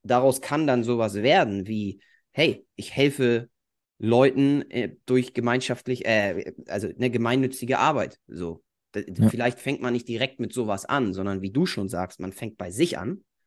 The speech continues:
Speaker 1: und
Speaker 2: Ja.
Speaker 1: dadurch entwickelt sich dann was, ne?
Speaker 2: Ja.
Speaker 1: Und das finde ich, ähm, ja,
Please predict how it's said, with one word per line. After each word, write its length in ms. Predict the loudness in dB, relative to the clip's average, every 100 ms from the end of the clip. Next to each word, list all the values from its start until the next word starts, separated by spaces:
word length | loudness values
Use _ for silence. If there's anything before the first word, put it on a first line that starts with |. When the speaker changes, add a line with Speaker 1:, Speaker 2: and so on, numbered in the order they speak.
| _ _ _ _
Speaker 1:
und 120 | 0 0
Speaker 2:
Ja. 80 | 0 -10 _ -16
Speaker 1:
dadurch 440 | -2 2 2 0
entwickelt 440 | -4 -8 -8 -8 -10
sich 160 | -14
dann 200 | -14 -14
was, 280 | -14 -16 -20 _
ne? 240 | -6 -2
Speaker 2:
Ja. 120 | -2 -6 -14 _ _
Speaker 1:
Und 80 | -4
das 160 | -4 -2
finde 220 | -2 -2
ich, 260 | -2 -4 -6
ähm, 320 | -4 -2 -2
ja, 260 | -2 -4